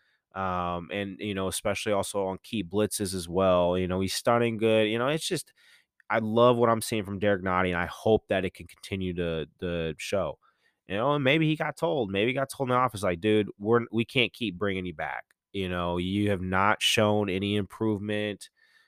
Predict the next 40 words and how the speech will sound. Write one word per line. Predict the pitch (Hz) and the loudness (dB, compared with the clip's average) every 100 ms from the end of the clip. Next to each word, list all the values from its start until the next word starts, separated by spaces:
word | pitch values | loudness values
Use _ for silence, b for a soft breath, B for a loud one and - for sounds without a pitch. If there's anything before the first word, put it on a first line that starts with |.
| b | b
So | - 92 90 87 85 | 0 2 2 0 -2
this | 87 101 - | 0 2 2
is, | 104 95 90 - _ _ | 2 2 0 -6 _ _
this | 104 107 113 | -4 -2 0
is | 117 98 | 0 2
last | 101 107 95 - | 4 4 2 2
year. | 135 92 | 2 2
We | |
gotta | 98 101 | 2 2
cut | - 120 - | 2 -2 -2
your | - 127 | 0 2
salary | - 135 | 4 4
down | 104 95 90 | 4 2 -2
again, | 82 85 85 87 | -4 -6 -6 -6
but | 85 | -6
this | - 98 | -4 -2
is | 104 107 | -2 2
last | 107 113 - - | 4 4 2 0
year." | 139 107 85 | 2 2 0
And, | 82 80 80 | -4 -10 -12
and | 82 80 _ _ _ | -14 -16 _ _ _
I'm, | 104 110 101 - | 0 2 0 -2
I'm | 85 | -2
just, | 80 - - - | -2 -10 -10 0
I'm | 90 80 - | 2 2 -2
just | - - | -8 -6
saying | 73 67 80 | -4 -6 -6
fucking | 82 76 73 | -8 -8 -8
shit. | - 82 80 90 | -6 -4 -2 0
I, | 92 85 82 | 0 0 -6
that, | 107 101 | -2 -2
that | 107 107 98 | 2 2 0
most | 101 101 90 92 | -2 -2 0 0
likely | 87 95 | -2 -2
did | 90 95 | -6 -6
not | 82 71 - | -4 -4 -4
fucking | - - - | -8 -8 -10
happen | - 73 - 80 | -4 -4 -4 -10
<laughs> | 82 | -8
whatsoever. | 82 - 104 85 85 78 82 | -4 -2 0 -2 -4 -4 -6